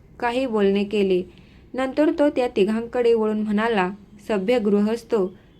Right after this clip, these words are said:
त्या बाईसाहेबांनी तुम्हाला बोलावले आहे. तिसरा मजला एकशे सात नंबर खोली."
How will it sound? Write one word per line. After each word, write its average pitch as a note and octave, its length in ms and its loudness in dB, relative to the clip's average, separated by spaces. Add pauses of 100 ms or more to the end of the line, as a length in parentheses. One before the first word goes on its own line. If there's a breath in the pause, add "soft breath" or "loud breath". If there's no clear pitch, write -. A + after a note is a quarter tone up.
(100)
त्या C#4 100 0
बाईसाहेबांनी B3 800 0
तुम्हाला A#3+ 460 -2
बोलावले G3+ 560 2
आहे. G3 360 0 (440 loud breath)
तिसरा G#3 300 -2
मजला G3+ 400 0 (100)
एकशे G#3 480 0
सात F#3+ 440 -2
नंबर G3 400 0
खोली." F3 360 0